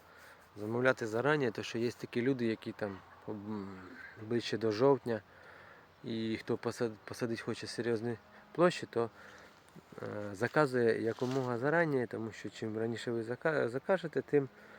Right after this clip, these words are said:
е, буде більше вероятним, що вам будуть саджанці, тому що саджанців у мене небагато, я вирощую не дуже багато, але вирощую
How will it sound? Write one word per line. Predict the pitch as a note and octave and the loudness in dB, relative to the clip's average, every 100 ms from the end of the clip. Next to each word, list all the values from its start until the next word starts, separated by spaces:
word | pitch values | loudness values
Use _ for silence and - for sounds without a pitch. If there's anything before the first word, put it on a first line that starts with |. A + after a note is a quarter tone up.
| - - - | -20 -18 -6
е, | A#2 A2 G#2+ G#2+ G#2+ A2 A2 A2 A2 G#2+ A2 G#2 | -4 -2 -2 -4 -2 -2 -2 -2 -2 -2 -2 -4
буде | G#2+ A2+ C#3 B2+ | -4 0 4 4
більше | A#2+ B2+ - B2 A#2 | 4 0 2 2 4
вероятним, | A#2 C#3 D3+ C3 | 6 6 6 2
що | A2 A2+ | 0 2
вам | A#2 A#2+ A2 | 2 2 -2
будуть | A#2 A#2 | -2 0
саджанці, | - C3+ A#2+ A2+ | 2 2 0 -4
тому | G#2+ | -6
що | G#2+ A2+ | -8 -6
саджанців | - B2+ A2+ A2 A#2+ | 2 2 2 0 -2
у | |
мене | A#2+ A#2+ A#2+ | 0 2 2
небагато, | B2 B2 D3+ F#3+ - | 0 0 4 4 6
я | B2+ B2 | 4 4
вирощую | A#2+ B2+ - B2+ | 4 0 2 0
не | B2+ | 2
дуже | B2+ B2 | 2 2
багато, | C3+ F3 F#3 C3 | 4 6 6 6
але | B2+ | 4
вирощую | C#3 B2 C3 - A#2+ | 4 2 0 -2 -6